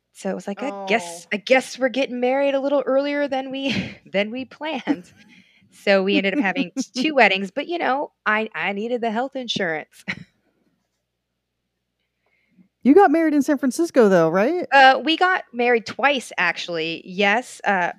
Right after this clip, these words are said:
Speaker 1: so since it, we were gonna get married in San Francisco City Hall, we were living up in Oregon. So the impromptu wedding had to happen. Uh, my hu-, uncle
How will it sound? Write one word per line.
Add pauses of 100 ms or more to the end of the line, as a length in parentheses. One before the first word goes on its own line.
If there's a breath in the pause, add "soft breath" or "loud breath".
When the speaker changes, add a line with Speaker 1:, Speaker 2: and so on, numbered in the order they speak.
(300 soft breath)
Speaker 1:
so
since
it, (120)
we
were
gonna
get
married
in
San
Francisco
City
Hall,
we
were
living
up (300)
in (340)
Oregon. (1040 soft breath)
So
the (140)
impromptu
wedding
had
to
happen.
Uh,
my
hu-, (260)
uncle